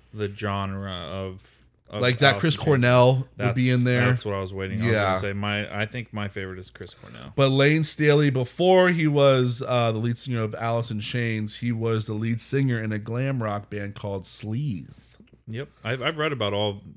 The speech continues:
Speaker 1: everything about them. So.
Speaker 2: Um, but, uh, while playing, um, with the band Sleaze, while playing at a gig, uh, they had a backstage pass on,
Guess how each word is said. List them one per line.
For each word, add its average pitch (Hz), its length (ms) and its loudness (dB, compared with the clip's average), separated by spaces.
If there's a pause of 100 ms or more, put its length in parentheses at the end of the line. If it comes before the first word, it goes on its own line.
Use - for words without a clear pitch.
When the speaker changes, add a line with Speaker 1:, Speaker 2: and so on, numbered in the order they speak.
(100)
Speaker 1:
everything 104 320 -6
about 92 260 -10
them. 90 200 -14
So. 135 100 0
Speaker 2:
Um, 120 680 4 (640)
but, 143 260 6
uh, 127 760 6 (280)
while 147 240 6
playing, 165 540 2
um, 131 600 2 (760)
with 156 160 4
the 156 60 6
band 160 240 4
Sleaze, 147 280 2
while 131 140 0
playing 147 300 0
at 139 80 0
a 135 40 -2
gig, 131 540 0
uh, 117 520 0
they 117 160 -4
had 123 140 0
a 117 60 0
backstage 123 580 -4
pass 120 440 -2
on, 110 480 -6